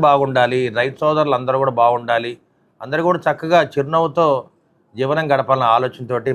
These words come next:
మరి ఇవాళ ప్రభుత్వం నడిపిస్తూ ఉంది. మేమందరం కూడా నారా చంద్రబాబు నాయుడు గారు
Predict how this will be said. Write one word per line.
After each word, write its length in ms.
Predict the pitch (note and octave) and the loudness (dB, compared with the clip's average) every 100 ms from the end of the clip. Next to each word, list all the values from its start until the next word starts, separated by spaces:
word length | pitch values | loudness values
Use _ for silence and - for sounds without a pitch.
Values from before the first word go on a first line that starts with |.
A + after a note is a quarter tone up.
| A#2 | -2
మరి 120 | A2 | -2
ఇవాళ 220 | G#2+ G#2+ G2+ - | 0 0 -2 -4
ప్రభుత్వం 480 | G#2 A2 - A#2 G#2+ | -6 -8 -8 -8 -8
నడిపిస్తూ 380 | G2 A2 - G#2 G#2 | -10 -14 -16 -16 -16
ఉంది. 180 | A2+ C#3 _ _ _ _ - - - - _ _ - | -16 -18 _ _ _ _ -20 -20 -20 -20 _ _ -2
మేమందరం 440 | A2+ A#2 A#2+ C#3+ C#3+ | 2 2 2 2 2
కూడా 160 | D3+ D#3 | 2 2
నారా 320 | C3+ B2 C3 C3+ | 2 2 2 0
చంద్రబాబు 480 | B2 B2 B2+ B2+ B2+ | -4 -2 0 0 0
నాయుడు 260 | B2 B2 B2 | 0 0 0
గారు 200 | B2+ B2+ | -2 -2